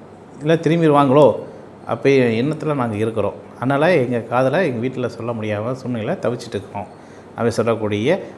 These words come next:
ஆண் பெண் இருவருக்கும் கண்ணன் ராதை படத்தை, ஜோடியா இருக்கக்கூடிய படத்தை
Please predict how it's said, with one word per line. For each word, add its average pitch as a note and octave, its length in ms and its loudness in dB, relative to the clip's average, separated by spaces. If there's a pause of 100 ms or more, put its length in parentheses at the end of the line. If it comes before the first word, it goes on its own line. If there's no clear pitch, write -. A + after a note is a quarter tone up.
ஆண் C3 260 4
பெண் A#2 120 2
இருவருக்கும் A2 840 0 (1400)
கண்ணன் F3+ 560 6
ராதை B2+ 500 6
படத்தை, G#2 400 -2 (1500)
ஜோடியா C#3 280 8
இருக்கக்கூடிய A2 320 2
படத்தை A2+ 380 -2